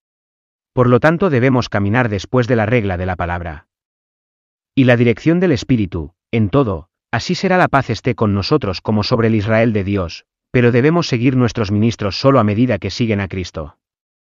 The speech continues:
Todo el camino a través del desierto era un camino no trillado, pero la mayoría lo que este a través de Jordania. Mientras estamos aquí,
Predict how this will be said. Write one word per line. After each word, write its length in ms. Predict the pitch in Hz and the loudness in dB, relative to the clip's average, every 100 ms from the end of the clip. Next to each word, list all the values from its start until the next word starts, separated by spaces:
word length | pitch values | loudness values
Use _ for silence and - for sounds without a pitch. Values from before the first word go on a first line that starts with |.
| _ _ _ - | _ _ _ 2
Todo 180 | 156 185 | 4 4
el 120 | 160 | 2
camino 400 | 123 123 151 107 | 2 4 4 2
a 60 | 90 | 0
través 320 | 101 127 127 | -2 0 0
del 140 | 120 | 0
desierto 460 | 101 - 135 - 98 | 0 0 -2 0 0
era 160 | 113 | 2
un 120 | 127 104 | 0 0
camino 360 | 107 131 131 | 2 2 4
no 140 | 104 98 | 2 -2
trillado, 560 | 101 95 90 78 78 _ _ - | -4 -4 -6 -8 -12 _ _ 0
pero 160 | 123 | 4
la 100 | 123 | 4
mayoría 440 | 110 113 120 160 117 | 4 4 4 2 2
lo 120 | 95 | 0
que 140 | 120 | -2
este 180 | 120 127 | 0 -2
a 60 | 107 | 0
través 320 | 104 120 104 | 0 0 0
de 80 | 107 | -2
Jordania. 680 | 104 92 85 80 78 73 _ _ _ _ _ _ _ _ _ - | -2 -2 -4 -6 -8 -14 _ _ _ _ _ _ _ _ _ 0
Mientras 420 | 123 160 160 180 | 2 4 2 -2
estamos 440 | 131 143 139 139 | -2 2 2 0
aquí, 380 | 101 120 98 80 | -2 -2 -4 -6